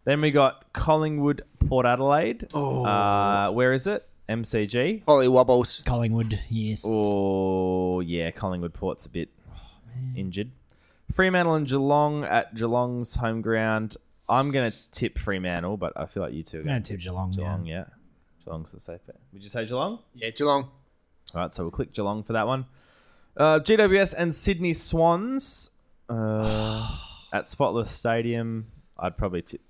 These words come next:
Speaker 1: G W S.
Speaker 3: I'm, I'm kinda leaning towards Sydney. Sydney win these games somehow.
Speaker 2: Yeah, I'm going Sydney. They're
Speaker 1: Sydney
Speaker 2: coming
Speaker 1: are,
Speaker 2: back.
Speaker 1: they are better away from home. All right,
Speaker 2: I'm going
Speaker 1: so
Speaker 2: S-,
Speaker 1: two
Speaker 2: I'm going
Speaker 1: Sydneys
Speaker 2: Sydney.
Speaker 1: t-, against one, so we'll tip Sydney, we'll tick Sydney there.
Speaker 2: Uh, Brisbane.
Speaker 1: Doesn't really matter. Brisbane, Gold Coast, yeah, Brisbane.
Speaker 3: <clears throat> Yep.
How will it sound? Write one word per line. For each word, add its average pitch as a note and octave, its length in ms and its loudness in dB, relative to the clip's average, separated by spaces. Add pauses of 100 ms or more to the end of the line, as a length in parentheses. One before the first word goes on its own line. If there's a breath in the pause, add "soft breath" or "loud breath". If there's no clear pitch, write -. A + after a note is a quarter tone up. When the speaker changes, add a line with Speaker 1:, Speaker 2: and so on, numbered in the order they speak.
Speaker 1:
G D2+ 140 -14
W C#2+ 280 -10
S. - 400 -12
Speaker 3:
I'm, C#3+ 340 -8
I'm F3 140 -6
kinda A#3 200 -4
leaning A2+ 520 -6
towards D#2+ 440 -12
Sydney. F2 260 -16
Sydney G#3 320 0
win A#2+ 240 0
these F2+ 260 -2
games D#2 380 -16
somehow. D2+ 520 -12
Speaker 2:
Yeah, D#3 140 6
I'm G3 60 4
going G3 180 2
Sydney. C#3 280 -4
They're D#3+ 120 -16
Speaker 1:
Sydney E3 200 2
Speaker 2:
coming D3 160 2
Speaker 1:
are, - 40 -2
Speaker 2:
back. B2 220 0
Speaker 1:
they A#2+ 140 2
are C3 120 4
better G#2 280 0
away E2+ 240 -2
from - 180 -14
home. E2+ 340 -10
All F#2+ 80 -8
right, E2+ 80 0
Speaker 2:
I'm A2 40 -2
going - 20 -
Speaker 1:
so G2+ 100 -6
Speaker 2:
S-, F2 60 -6
Speaker 1:
two - 160 -4
Speaker 2:
I'm B2+ 60 0
going G#2+ 240 -4
Speaker 1:
Sydneys G2 160 -2
Speaker 2:
Sydney. A2 140 -10
Speaker 1:
t-, - 120 -10
against E2+ 240 -8
one, A2+ 180 -4
so G2+ 200 -4
we'll E2 100 -8
tip - 240 -10
Sydney, F2 260 -12
we'll D2 80 -20
tick - 200 -16
Sydney G2 260 -12
there. A#2 240 -8
Speaker 2:
Uh, A#2 100 -4
Brisbane. C#3+ 400 -4 (260)
Speaker 1:
Doesn't E2+ 200 -6
really D2 140 -12
matter. E2+ 180 -2
Brisbane, G#2 320 -4
Gold G2+ 220 0
Coast, G#2+ 240 -2
yeah, G#2 100 0
Brisbane. A#2+ 640 -4
Speaker 3:
<clears throat> E3 200 -4
Yep. G#2+ 160 -4